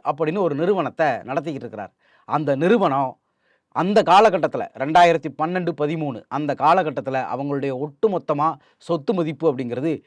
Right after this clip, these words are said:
எட்நூறு கோடி, அவ்வளவுதான் அவங்களுடைய வருமானம். ஆனா இப்ப அவங்களுடைய வருமானம் ஒரு ஆண்டுக்கு ரெண்டாயிரத்தி இருபத்தி ரெண்டு இருபத்தி மூணுல நாற்பத்தஞ்சாயிரம் கோடியா கூடியிருக்கு. இதுல அவங்க என்னெல்லாம் பண்ணுனாங்க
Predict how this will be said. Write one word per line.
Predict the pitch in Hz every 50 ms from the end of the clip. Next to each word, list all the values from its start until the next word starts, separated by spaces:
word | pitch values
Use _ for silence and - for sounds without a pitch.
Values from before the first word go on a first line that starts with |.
| _ _ _
எட்நூறு | - 156 165 147 - - 233 247 247 233 185 165
கோடி, | - 160 170 180 180 160 - -
அவ்வளவுதான் | 139 143 156 165 147 139 135 175 214 196 147 - _ _ _
அவங்களுடைய | 143 156 160 147 143 139 165 165 131
வருமானம். | 123 139 165 180 165 139 113 90 - _
ஆனா | - - 120 135 143 139 139 143 143 135 - _ _ _ _
இப்ப | 139 147 143 - _ - 175 156 156 156 - - _ _ - -
அவங்களுடைய | 143 143 170 165 160 156 143 143 135 113
வருமானம் | 127 160 185 208 190 170 151 139 135 135 123 - _ _ _ _
ஒரு | 131 143 147 139
ஆண்டுக்கு | 127 135 160 196 214 214 175 175 135 - 123 - - _ _ _ _ -
ரெண்டாயிரத்தி | 135 143 165 185 196 202 208 190 156 143
இருபத்தி | 160 151 175 214 226 226 - 208
ரெண்டு | 190 180 160 151
இருபத்தி | 143 165 175 175 - - 156
மூணுல | 135 127 123 120 123 151 160 135 - _ _ _ _ _ 120
நாற்பத்தஞ்சாயிரம் | 139 175 214 226 - 277 262 - 240 226 202 185 196 175 170 156 143 131
கோடியா | 113 143 147 135 120 143 160 160 135 107 98 - _ 175
கூடியிருக்கு. | 185 170 165 131 120 110 - - - _ _ _ _ _ - 151
இதுல | 202 233 277 277
அவங்க | 269 247 214 - 175 190 190 180 165 160
என்னெல்லாம் | 170 196 196 196 196 190 143
பண்ணுனாங்க | 151 160 175 180 165 151 135 127 135 139